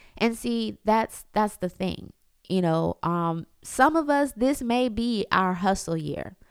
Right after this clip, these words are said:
our hustle year with God. You know what I'm saying? God may say, "You know what? This year, I want you to pick up the pace, but I want you to pick up the pace with me.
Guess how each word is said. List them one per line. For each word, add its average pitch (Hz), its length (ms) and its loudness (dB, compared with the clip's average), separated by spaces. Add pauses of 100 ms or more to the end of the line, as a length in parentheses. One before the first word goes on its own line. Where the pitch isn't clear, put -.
(300)
our 208 140 4
hustle 208 400 -2
year 175 300 0
with 151 480 -2
God. 143 440 -6 (560)
You 196 120 0
know 196 60 4
what 196 60 6
I'm 196 60 0
saying? 190 300 -2
God 226 260 2
may 208 140 -2
say, 190 400 -2
"You 202 160 -4
know 196 120 0
what? 196 280 0 (240)
This 214 340 4
year, 226 260 0
I 214 140 4
want 214 380 -2
you 190 60 -4
to 170 100 0
pick 151 220 -4
up - 120 -8
the 170 80 -6
pace, - 460 -10 (340)
but 202 220 6
I 190 80 2
want 220 320 -2
you 247 80 -6
to 202 120 -6
pick 185 200 -4
up 185 120 -8
the 165 100 -6
pace 170 360 -4
with 175 320 -2
me. 175 300 -6